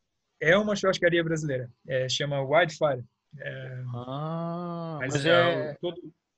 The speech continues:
Speaker 2: Pode falar, desculpa.
Speaker 1: todo, é, tipo, é, todo o sistema é brasileiro, no caso. É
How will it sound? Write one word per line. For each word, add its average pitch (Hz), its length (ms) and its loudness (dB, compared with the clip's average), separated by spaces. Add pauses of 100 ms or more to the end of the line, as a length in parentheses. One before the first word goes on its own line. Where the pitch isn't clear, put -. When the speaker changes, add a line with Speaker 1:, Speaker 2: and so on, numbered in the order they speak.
(340)
Speaker 2:
Pode 156 160 -2
falar, 151 160 -2
desculpa. 113 380 -14
Speaker 1:
todo, 156 160 -14 (520)
é, 147 80 -10
tipo, 139 320 -10
é, 127 240 0
todo 202 220 -2
o 208 40 -6
sistema 165 400 -2
é 160 40 0
brasileiro, 135 440 -4
no 135 60 -10
caso. 131 240 -14
É 139 180 -12